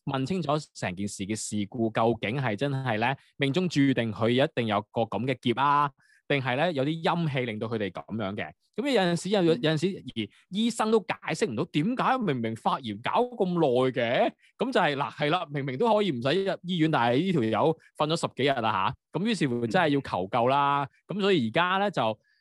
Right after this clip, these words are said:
Speaker 1: 誒，好返晒啦。噉所以咧，誒，啊，法官師傅有冇嘢可以補充啊？用你哋嘅專業可以畀一啲聽眾觀眾清楚知道成，誒，你哋嘅嗰個門系嘅情況係點樣處理呢啲事情？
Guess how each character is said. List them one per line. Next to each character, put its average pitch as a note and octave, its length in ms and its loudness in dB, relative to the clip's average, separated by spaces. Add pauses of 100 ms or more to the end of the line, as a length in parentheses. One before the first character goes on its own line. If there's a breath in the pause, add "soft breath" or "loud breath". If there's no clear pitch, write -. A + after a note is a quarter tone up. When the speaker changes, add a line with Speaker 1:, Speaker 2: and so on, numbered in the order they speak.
(140)
Speaker 1:
誒， A2+ 280 -2
好 B2 120 2
返 F#3 200 2
晒 A2+ 220 0
啦。 G2 240 0
噉 G#3+ 200 -6
所 A3+ 200 2
以 G3 60 4
咧， E3 600 2
誒， G#3 60 0
啊， G#3+ 80 2 (180)
法 A3+ 100 -2
官 C4 120 0
師 C#4 120 0
傅 A#3+ 80 2
有 G3+ 60 4
冇 D3+ 140 2
嘢 C#3+ 140 2
可 D3+ 180 2
以 E3 40 0
補 G#2 300 -2
充 A#2+ 240 -2
啊？ E2+ 120 -6 (360)
用 C3+ 140 0
你 C#3 140 2
哋 D3 140 4
嘅 D3 100 -2
專 A#3 240 2
業 C#3+ 280 2
可 A#2+ 180 0
以 D3+ 100 0
畀 C#3 260 2 (140)
一 E3 120 2
啲 - 100 -2
聽 B2+ 240 0
眾 A#2+ 140 0
觀 D3+ 140 2
眾 A#2 240 0
清 D#3+ 280 0
楚 - 340 -2
知 C3+ 160 0
道 G#2 180 2 (200 soft breath)
成， F2+ 180 -8 (580 loud breath)
誒， G#2 220 0
你 A#2 140 2
哋 A2 200 2
嘅 G2+ 640 -2 (540 soft breath)
嗰 C#3+ 120 0
個 A#2 440 2
門 A#2 380 2
系 A#2+ 140 -2 (240)
嘅 B2+ 200 0
情 G2 300 -8
況 B2 140 -4
係 A2+ 160 0
點 A2 80 -2
樣 C3+ 240 -4 (120)
處 F#2+ 60 -2
理 F#2+ 120 -2
呢 A2+ 100 -2
啲 - 60 -6
事 - 60 -16 (120)
情？ D#2+ 140 -14